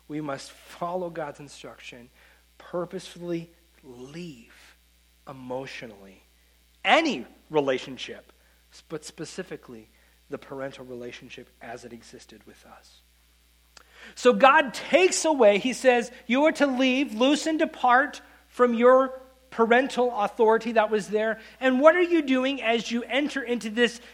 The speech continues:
new relationship? He tells us that we are to cleave to one another. So the second responsibility that the couple has in marriage includes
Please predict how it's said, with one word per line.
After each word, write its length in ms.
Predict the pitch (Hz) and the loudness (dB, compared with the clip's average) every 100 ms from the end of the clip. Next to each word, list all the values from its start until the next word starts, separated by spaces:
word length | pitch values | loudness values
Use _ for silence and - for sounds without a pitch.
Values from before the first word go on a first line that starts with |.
| - | -6
new 520 | 208 233 285 294 294 | -2 4 4 4 4
relationship? 960 | 269 247 247 220 - 147 - 120 - _ _ _ _ | 4 4 2 0 -4 -10 -12 -14 -18 _ _ _ _
He 200 | - 277 | -2 -2
tells 360 | 285 247 254 233 | 0 2 4 4
us 200 | 247 - | 0 4
that 340 | 247 240 214 | 4 4 2
we 200 | 240 254 | -4 -2
are 300 | 233 240 247 | 4 4 4
to 500 | - - 247 254 240 - _ _ _ _ _ _ _ - | -2 -6 -4 -4 -8 -12 _ _ _ _ _ _ _ -16
cleave 880 | - - 277 294 202 117 120 - - _ - | -14 -8 -2 0 0 -4 -10 -16 -20 _ -20
to 120 | - | -14
one 200 | 135 131 | -12 -10
another. 460 | 123 123 101 98 92 _ _ _ _ _ _ _ _ _ _ _ | -12 -16 -18 -20 -20 _ _ _ _ _ _ _ _ _ _ _
So 460 | - - 202 185 180 - - | -4 2 4 4 0 -14 -10
the 400 | 170 190 175 - - | -6 -4 -6 -10 -18
second 580 | - - 294 285 262 208 | -16 -2 0 2 0 0
responsibility 1080 | 196 - - 226 240 240 190 190 180 185 190 | -2 0 2 2 0 -4 0 2 2 -2 -2
that 180 | 175 | -4
the 80 | 180 | -4
couple 400 | - - 247 247 | -4 0 2 2
has 400 | - 202 196 185 | 0 0 0 -2
in 300 | - 180 175 | -6 -8 -4
marriage 480 | 208 247 208 190 190 | -2 0 0 -2 -4
includes 680 | 208 196 - 240 247 240 202 | -8 -8 -8 -4 -2 -4 -6